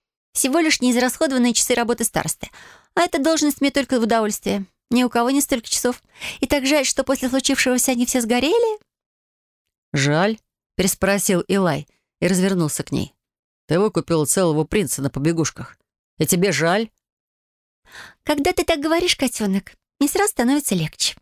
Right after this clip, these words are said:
заключила она и весело поднялась со стула, отправившись на выход.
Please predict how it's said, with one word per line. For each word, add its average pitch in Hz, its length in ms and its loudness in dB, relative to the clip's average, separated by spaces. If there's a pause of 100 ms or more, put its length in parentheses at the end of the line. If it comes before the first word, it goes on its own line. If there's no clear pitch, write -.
(320)
заключила 175 640 0
она 180 260 0
и 156 40 0
весело 165 360 0
поднялась 151 460 0
со 143 140 -2
стула, 180 340 0
отправившись - 680 -2
на - 160 -2
выход. - 340 -8